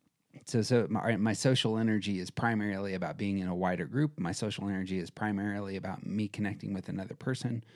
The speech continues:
My social energy is primarily me caring about me.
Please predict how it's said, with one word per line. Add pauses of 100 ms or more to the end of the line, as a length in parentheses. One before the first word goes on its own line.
(340)
My
social
energy
is
primarily
me
caring
about
me.